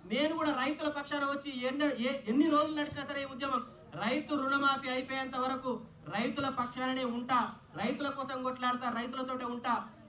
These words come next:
ఈ ఉద్యమం రేవంత్ రెడ్డి సెక్రటేరియట్ గేట్లు దాటేదాకా మన దుబ్బాక నియోజకవర్గం నుంచే ఈ ఉద్యమం మొదలు కావాలని చెప్పేసి చెప్పడం జరిగింది. కాబట్టి ఇది ఇంతటితో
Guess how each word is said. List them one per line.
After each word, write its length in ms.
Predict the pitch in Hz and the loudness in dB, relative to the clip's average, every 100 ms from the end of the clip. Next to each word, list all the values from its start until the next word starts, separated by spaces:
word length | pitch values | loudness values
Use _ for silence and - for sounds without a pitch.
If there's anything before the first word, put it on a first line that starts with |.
| - | -4
ఈ 80 | 233 | 2
ఉద్యమం 580 | 262 262 294 302 294 - - - 160 | 4 4 4 4 2 -2 -14 -14 0
రేవంత్ 440 | 254 311 311 302 | 4 4 2 0
రెడ్డి 480 | 294 294 294 254 - - 233 | 2 2 0 -4 -10 -8 -6
సెక్రటేరియట్ 720 | 269 311 302 302 285 - 240 | 0 0 2 2 0 0 2
గేట్లు 280 | 302 330 320 | 2 2 2
దాటేదాకా 720 | 302 302 302 294 294 254 233 - | 2 2 0 2 4 2 0 -4
మన 160 | 214 262 | -2 -2
దుబ్బాక 480 | 220 240 330 330 311 | -4 2 4 4 0
నియోజకవర్గం 640 | 311 311 302 302 294 294 | 0 0 4 2 2 0
నుంచే 440 | 285 302 285 254 - - 208 | 0 0 0 0 -10 -12 0
ఈ 80 | 247 | 2
ఉద్యమం 400 | 262 294 294 262 | 4 4 2 2
మొదలు 240 | 262 285 | 0 2
కావాలని 340 | 285 277 262 | 2 2 -2
చెప్పేసి 320 | 269 254 254 254 | -6 -6 -6 -4
చెప్పడం 260 | 269 269 | -4 -2
జరిగింది. 300 | 254 262 254 | -4 -4 -2
కాబట్టి 480 | 247 247 262 320 339 - - 220 | 0 0 0 -4 -8 -14 -10 -2
ఇది 120 | 262 | 0
ఇంతటితో 460 | 240 226 285 285 | 0 0 -2 0